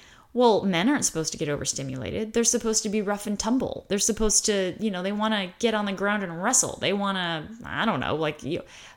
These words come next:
jump off a cliff, go parachuting, go get the girl, overpower, do all of those things. And it, and s-, that's overstimulated. Like, what the fl-, what the what? What's wrong with you?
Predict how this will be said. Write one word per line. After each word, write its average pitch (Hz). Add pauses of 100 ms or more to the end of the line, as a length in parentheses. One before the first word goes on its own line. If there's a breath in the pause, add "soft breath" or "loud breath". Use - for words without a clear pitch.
(120)
jump 220
off 220
a 202
cliff, -
go 220
parachuting, 202 (360)
go 277
get 247
the 214
girl, 180 (100)
overpower, 202 (200)
do 233
all 247
of 214
those 190
things. 214
And 175
it, 160 (180)
and 214
s-, - (380)
that's 170 (360)
overstimulated. 226
Like, - (340)
what 233
the -
fl-, - (100)
what -
the 165
what? 339 (720 loud breath)
What's -
wrong 370
with 139
you? -